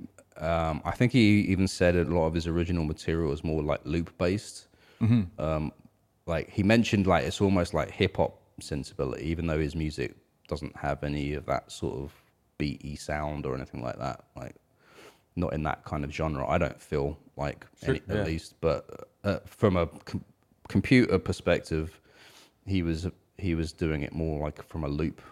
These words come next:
Speaker 1: kind of sort of approach. So, like, yeah, I mean, so it's kind of funny that he's sort of, his music sounds indie rock. It sounds like a band.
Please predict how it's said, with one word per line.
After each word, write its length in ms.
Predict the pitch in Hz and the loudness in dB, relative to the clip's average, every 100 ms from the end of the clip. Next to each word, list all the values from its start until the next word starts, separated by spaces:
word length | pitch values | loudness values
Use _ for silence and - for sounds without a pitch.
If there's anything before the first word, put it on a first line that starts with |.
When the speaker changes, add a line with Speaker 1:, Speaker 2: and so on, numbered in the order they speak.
| - | -20
Speaker 1:
kind 240 | - 76 71 | -12 -8 -6
of 120 | 76 - - _ _ - - - _ _ _ | -6 -10 -20 _ _ -20 -20 -20 _ _ _
sort 260 | - - - | -16 -14 -10
of 120 | 76 - _ - | -12 -12 _ -12
approach. 640 | - - 92 69 - - - | -12 0 2 2 0 -6 -6
So, 340 | - - 76 71 - - - - - - - _ _ - | -8 -2 0 -2 -8 -20 -20 -20 -20 -20 -20 _ _ -4
like, 280 | 92 87 78 - _ _ _ _ _ _ _ - - | 2 2 2 -6 _ _ _ _ _ _ _ -20 -2
yeah, 220 | 113 120 92 | 6 8 8
I 40 | |
mean, 180 | 92 90 | 6 2
so 160 | - 104 | 4 6
it's 240 | 98 98 - | 6 2 2
kind 100 | 117 | 4
of 60 | 104 | 4
funny 280 | - 104 92 | 4 4 4
that 140 | 76 | 2
he's 160 | 95 85 | -2 -2
sort 200 | - 82 | -2 -2
of, 100 | 85 - - - - - _ _ _ _ - | -4 -8 -16 -20 -20 -20 _ _ _ _ -6
his 160 | 95 87 | -4 0
music 360 | 87 87 80 | 0 0 -4
sounds 300 | - 78 73 76 | -6 -6 -4 -4
indie 260 | 73 67 | -6 -6
rock. 200 | 78 - - | -4 -4 -6
It 60 | |
sounds 220 | - 80 80 | -8 -6 -6
like 120 | - | -12
a 60 | |
band. 360 | 69 64 67 69 | -8 -6 -6 -8